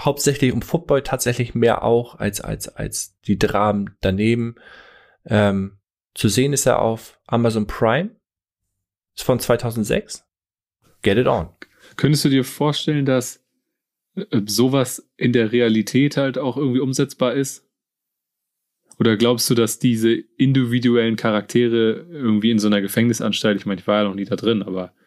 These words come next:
Speaker 2: dass das doch irgendwie eben doch nicht so ist, dass man die zusammenschweißen kann?
Speaker 1: Ich glaube,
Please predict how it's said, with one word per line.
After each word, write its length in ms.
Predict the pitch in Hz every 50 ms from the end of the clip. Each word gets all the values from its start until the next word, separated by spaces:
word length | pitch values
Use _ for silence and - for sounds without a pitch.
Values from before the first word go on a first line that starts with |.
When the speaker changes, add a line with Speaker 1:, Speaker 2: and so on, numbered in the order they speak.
| _ _ _ _ _ _ _ _ _ _ _ _ _ _ _ _ _ _
Speaker 2:
dass 220 | - 135 117 -
das 180 | - 120 110 -
doch 140 | - 117 107
irgendwie 540 | 113 110 107 104 110 107 107 104 101 - _ _ _ _ _ _ _ _ _ _ _ _ _ _ _ _ _ _ _
eben 400 | - 123 110 101 101 104 101 98
doch 180 | - 107 107 120
nicht 160 | 120 110 -
so 280 | - 123 117 113 113
ist, 200 | - 117 120 - 127
dass 100 | 113 -
man 140 | 117 107 104
die 100 | 107 -
zusammenschweißen 640 | - - 113 110 113 113 - 120 110 110 110 131 120
kann? 320 | - 120 123 123 127 123 _ _ _ _ _ _ _ _ _ _ _ _ _ _ _ _ _ - - - - - - - _ _ - - - - _
Speaker 1:
Ich 220 | - 135 123 - -
glaube, 440 | 123 113 143 165 165 156 156 156